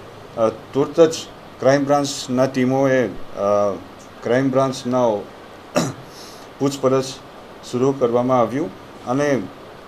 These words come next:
આ પૂછપરછ દરમિયાન આ, અ, પૂરા એમના કબૂતરો, કબૂતરા, કબૂતરાના વો પૂરા, અ, ખબર, પોલીસને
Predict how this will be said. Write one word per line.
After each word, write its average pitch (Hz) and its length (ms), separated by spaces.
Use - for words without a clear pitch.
આ 135 180
પૂછપરછ 139 520
દરમિયાન 127 460
આ, 123 60
અ, 107 260
પૂરા 143 460
એમના 127 200
કબૂતરો, 135 720
કબૂતરા, 127 640
કબૂતરાના 135 560
વો 127 200
પૂરા, 131 380
અ, - 20
ખબર, 117 320
પોલીસને 117 840